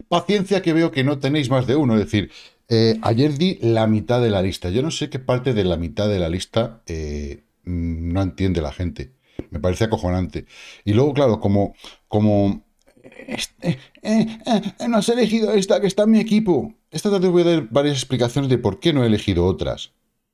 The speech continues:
Porque cada una tiene unas características diferentes. Y sobre todo cuando tienes algunas, que alguno insiste también, que es una derivación de otra criptomoneda, y dependen de esa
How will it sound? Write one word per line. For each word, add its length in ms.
Porque 640
cada 240
una 180
tiene 160
unas 140
características 640
diferentes. 640
Y 120
sobre 240
todo 240
cuando 200
tienes 360
algunas, 540
que 100
alguno 240
insiste 340
también, 480
que 240
es 220
una 240
derivación 560
de 60
otra 180
criptomoneda, 760
y 100
dependen 400
de 60
esa 200